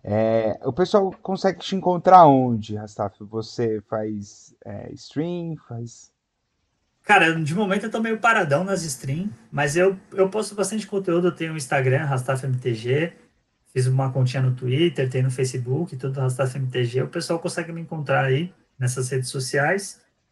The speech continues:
Speaker 2: e, sei lá, eu sempre tô postando coisa, deck, resultado, torneio, que agora a gente tá parado que não pode viajar pra torneio e tal, mas quando viajava,
Speaker 1: Saudade.
Speaker 2: mostra-, é, então, mostrava como é que eram os bastidores, tudo.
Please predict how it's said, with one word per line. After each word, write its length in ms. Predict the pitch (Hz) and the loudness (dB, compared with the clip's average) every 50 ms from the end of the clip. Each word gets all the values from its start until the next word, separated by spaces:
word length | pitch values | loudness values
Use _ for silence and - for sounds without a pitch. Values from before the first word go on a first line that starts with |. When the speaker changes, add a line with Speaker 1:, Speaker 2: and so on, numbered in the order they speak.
| _ _ _ _ _ _ _ - - _ - | _ _ _ _ _ _ _ -20 -18 _ -4
Speaker 2:
e, 240 | 151 156 160 135 - - | -2 0 0 -2 -4 -8
sei 220 | - - 156 151 | -4 -2 0 4
lá, 260 | 147 143 139 127 127 - - _ - | 6 6 4 4 2 -4 -12 _ -12
eu 80 | - 127 | -8 -4
sempre 320 | - 135 131 127 147 135 | -2 0 0 0 0 0
tô 100 | 127 147 | -2 -2
postando 360 | 127 139 131 - - 139 131 127 | 0 -2 -2 0 0 2 2 2
coisa, 460 | - 135 135 156 160 147 123 123 113 | 2 2 2 2 2 2 0 0 0
deck, 480 | 110 120 123 139 147 147 131 127 - | 0 0 2 4 4 2 2 0 -2
resultado, 680 | 127 120 120 113 120 - - - 127 135 143 143 131 120 | 0 0 0 -2 -4 -4 0 4 4 6 6 4 2 0
torneio, 840 | 113 - 127 113 117 120 127 143 151 156 151 143 135 131 131 127 - - _ _ _ _ _ _ _ - | -2 -4 -4 -4 -4 -2 -2 0 0 0 0 0 0 0 0 -2 -4 -8 _ _ _ _ _ _ _ -4
que 60 | - 135 | 0 2
agora 240 | 123 131 139 143 | 4 6 6 6
a 60 | 143 127 | 6 4
gente 200 | 151 143 127 - | 2 -2 -2 0
tá 160 | - 135 127 | 2 2 2
parado 380 | - - 127 127 135 139 131 | 4 4 4 4 4 2 2
que 80 | - 143 | 0 -2
não 100 | 131 127 | 0 0
pode 220 | 123 139 127 120 | 0 0 -2 -2
viajar 420 | - 131 127 117 113 135 135 135 131 | 0 0 0 0 0 0 0 -2 -2
pra 120 | - 127 | -2 -6
torneio 340 | 123 127 120 120 123 131 131 | -4 -4 -4 -4 -2 -2 -4
e 60 | 127 | -2
tal, 240 | - 127 139 151 151 | -2 -4 -4 -4 -4
mas 120 | 135 127 | -6 -8
quando 220 | - - 135 127 120 | -6 -4 -4 -2 -2
viajava, 480 | - 127 113 113 110 120 120 - - | -2 -2 -4 -2 0 0 0 0 2
Speaker 1:
Saudade. 480 | - - 95 90 98 98 - - - _ _ _ - - - - | 2 0 -2 -2 -4 -12 -18 -20 -20 _ _ _ -20 -20 -14 -8
Speaker 2:
mostra-, 600 | - 135 131 - - 127 127 - - 127 123 123 | -4 -4 -4 -4 -4 -8 -8 -6 -4 -2 0 0
é, 40 | 120 | 0
então, 180 | 123 - 123 117 117 | -2 -4 -6 -4 -2
mostrava 440 | 127 127 123 - 135 131 131 131 | -2 -2 -2 0 2 2 2 2
como 200 | 127 - 127 123 | 0 -2 -4 -4
é 40 | 123 | -4
que 80 | 123 131 | -2 0
eram 120 | 123 123 | -2 -2
os 80 | 117 117 | -2 -2
bastidores, 800 | - 127 127 - 127 113 - 113 120 135 147 143 131 123 - - | -4 -6 -6 -6 -10 -14 -10 -4 -2 0 0 0 -2 -4 -8 -8
tudo. 500 | - 127 127 139 151 151 147 143 131 | -4 -2 -2 -2 -2 -4 -8 -10 -10